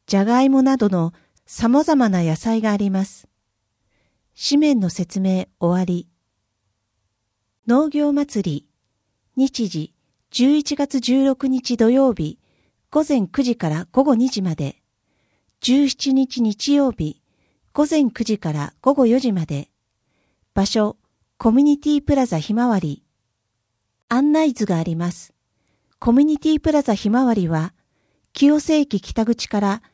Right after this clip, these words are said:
ひまわり通りを進み、高山公園気象衛生センターを経て、駐在所の角を右に曲がると左手にあります。案内図終わり。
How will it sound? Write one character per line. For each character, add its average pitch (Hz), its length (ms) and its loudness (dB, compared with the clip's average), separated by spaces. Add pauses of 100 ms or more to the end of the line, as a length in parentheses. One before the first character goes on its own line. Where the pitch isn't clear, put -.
(140)
ひ - 160 -2
ま 277 220 6
わ 302 80 4
り 294 120 2
通 294 200 4
り 233 120 4
を 180 80 2
進 175 380 -4
み、 175 220 -4 (420)
高 294 220 6
山 294 260 4
公 277 320 6
園 175 260 2 (240)
気 - 140 -8
象 294 260 6
衛 294 200 6
生 285 240 4
セ 277 220 4
ン 262 40 0
タ 180 220 4
ー - 20 6
を 160 80 4
経 190 140 2
て、 165 320 -4 (460)
駐 302 240 2
在 302 220 4
所 311 140 -2
の 294 100 4
角 285 300 2
を 202 80 2
右 180 300 0
に 254 100 4
曲 247 160 2
が 247 100 2
る 240 120 0
と 220 260 0 (220)
左 247 380 2
手 247 120 2
に 240 140 4
あ 220 80 2
り 208 100 0
ま 190 160 -2
す。 - 240 -18 (1300)
案 285 240 4
内 285 220 4
図 160 320 -6 (160)
終 175 180 0
わ 180 60 0
り。 170 240 -4